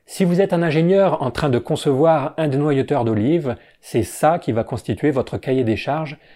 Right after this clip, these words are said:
arriver à enlever un truc dur d'un truc mou qui fait moins de quelques centimètres.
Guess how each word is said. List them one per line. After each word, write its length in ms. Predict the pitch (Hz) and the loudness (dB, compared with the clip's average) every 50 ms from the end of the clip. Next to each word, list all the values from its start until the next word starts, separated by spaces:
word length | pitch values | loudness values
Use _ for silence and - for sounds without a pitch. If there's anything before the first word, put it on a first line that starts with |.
| _ _ _ | _ _ _
arriver 640 | - 175 175 160 165 160 143 120 131 131 147 170 - - | -2 0 2 2 4 2 2 2 2 2 0 0 -2 -4
à 100 | 127 123 | -4 -4
enlever 480 | 123 127 127 127 120 110 139 156 - - | -2 0 0 0 0 0 0 0 0 -2
un 140 | 160 156 147 | -4 -4 -4
truc 240 | - - 143 127 | -2 -2 -2 -2
dur 400 | 113 110 120 131 151 165 165 156 | 0 0 2 2 2 0 -2 -4
d'un 160 | 123 120 127 131 | -4 -6 -6 -6
truc 320 | - - 135 110 - - | -4 -4 -4 -4 -4 -4
mou 240 | 127 120 120 135 156 | -2 -2 -2 -2 -2
qui 160 | - - 113 | -4 -8 -10
fait 180 | - - 131 131 | -8 -4 -4 -2
moins 300 | 139 120 113 117 131 139 | -2 -2 -2 -4 -4 -4
de 100 | 117 107 | -4 -4
quelques 320 | - - 107 - - 139 | -4 -4 -4 -2 -4 -4
centimètres. 560 | - 123 107 - - 117 98 87 - - _ | -4 -4 -8 -6 -4 -6 -6 -6 -8 -16 _